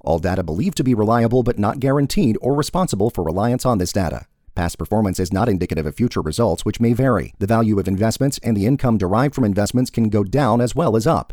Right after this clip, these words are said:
Future returns are not guaranteed, and a loss of principal may occur. Brookstone does not provide accounting, tax, or legal advice.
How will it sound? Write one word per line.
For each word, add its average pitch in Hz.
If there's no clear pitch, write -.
Future 101
returns 107
are 107
not 107
guaranteed, 107
and 101
a -
loss 113
of -
principal 117
may 117
occur. 78
Brookstone 90
does 78
not 101
provide 101
accounting, 117
tax, 110
or 90
legal 123
advice. 76